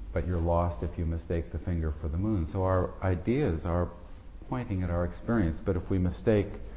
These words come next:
the view for the, for the <laughs> thing it's pointing to, of course we're, we're gonna get,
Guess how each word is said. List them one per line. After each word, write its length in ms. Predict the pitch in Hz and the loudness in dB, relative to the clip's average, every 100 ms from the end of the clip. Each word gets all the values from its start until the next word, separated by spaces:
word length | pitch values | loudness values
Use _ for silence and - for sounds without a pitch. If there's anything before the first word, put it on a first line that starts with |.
| - - - - - - - - - - - - - - - - - - - - | -12 -12 -14 -14 -14 -14 -14 -12 -12 -12 -12 -12 -14 -14 -14 -14 -12 -12 -10 -6
the 120 | 90 87 | -2 -2
view 540 | 80 101 113 120 87 - | 0 4 6 6 2 0
for 120 | 90 | 0
the, 280 | 82 85 82 85 - - - - - - - | 0 0 -2 -6 -10 -14 -16 -16 -16 -14 -6
for 80 | 90 | -2
the 120 | 87 - | -2 -4
<laughs> 100 | - | -4
thing 120 | 92 | -2
it's 140 | 82 - | -2 -4
pointing 340 | - 117 110 82 | -4 -2 -2 -2
to, 180 | 82 80 - - - - - - - | -2 -2 -4 -10 -12 -14 -14 -12 -6
of 160 | 90 - | -6 -4
course 260 | 98 90 90 | -2 -2 -2
we're, 160 | 87 82 - - | -4 -4 -4 -2
we're 120 | 92 | 0
gonna 200 | 87 87 | 2 2
get, 180 | 82 | 2